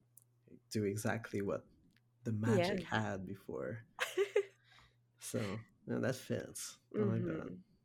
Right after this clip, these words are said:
Speaker 1: And I think he wears also, like, leather pants.
Speaker 2: Oh,
Speaker 1: Or
Speaker 2: abso-
Speaker 1: shiny rubber.
Speaker 2: No, absolutely leather pants with the silk shirt tucked in. He does
Speaker 1: Yes.
Speaker 2: not wear a belt.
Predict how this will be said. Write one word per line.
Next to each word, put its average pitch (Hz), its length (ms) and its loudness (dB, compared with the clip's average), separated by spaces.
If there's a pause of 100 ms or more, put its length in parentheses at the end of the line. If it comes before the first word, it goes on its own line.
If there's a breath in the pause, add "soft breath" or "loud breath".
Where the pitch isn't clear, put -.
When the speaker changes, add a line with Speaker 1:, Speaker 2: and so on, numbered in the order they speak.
(960 loud breath)
Speaker 1:
And 117 140 6
I 117 60 8
think 123 220 4
he 123 100 6
wears 107 340 4
also, 80 380 -2
like, 55 260 -4 (480)
leather 92 380 0
pants. - 640 -6 (480 loud breath)
Speaker 2:
Oh, 208 160 12
Speaker 1:
Or 113 40 6
Speaker 2:
abso- 175 400 12
Speaker 1:
shiny 117 460 10
rubber. 98 640 2 (140)
Speaker 2:
No, 196 240 8 (100)
absolutely 208 720 8
leather 180 300 8
pants 156 500 2
with 180 240 2
the 196 100 2
silk 175 300 2
shirt - 260 2
tucked - 320 0
in. - 220 0 (380)
He 123 140 10
does - 140 4
Speaker 1:
Yes. 185 200 8
Speaker 2:
not 208 180 10
wear 190 180 10
a 180 60 8
belt. 135 420 2